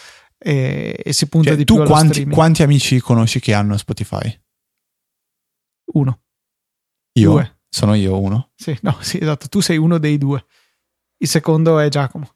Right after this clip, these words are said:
Speaker 2: Io, Giacomo Melzi?
Speaker 1: Sì.
Speaker 2: Io mi fermo anche qua. Cioè, so-, conosco una persona perché l'altra sono io. Non conosco altre persone, p-, diciamo, amici,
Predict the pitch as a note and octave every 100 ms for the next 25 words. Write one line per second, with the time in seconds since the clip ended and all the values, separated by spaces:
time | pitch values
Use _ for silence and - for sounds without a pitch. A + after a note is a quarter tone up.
0 | - F3+ G#3 A#2 A#2 A#2 A2 G#2+ A2 A2+
1 | B2+ A#2+ A#2+ A2 G2 - - F3+ D#3 -
2 | _ _ _ _ _ _ _ _ _ _
3 | _ _ _ _ _ - F#3 F#3+ C#3+ A#2
4 | A#2 A2+ A2+ A2+ A2+ - _ _ - C#3
5 | C3 - - - - - - C#3 D#3 D3+
6 | - C#3+ D#3 C#3+ B2+ B2 C3 B2 A#2 A2
7 | A2+ A2+ - A2 G#2+ G#2+ - _ _ _
8 | _ _ _ _ _ _ - B2 C3 C3+
9 | C#3 - A#2+ A2+ A2 A2 A2 A#2 A#2 A2+
10 | - B2 A#2 - - _ _ _ _ -
11 | - _ _ _ _ - G#2 G#2 A#2+ -
12 | A2+ G#2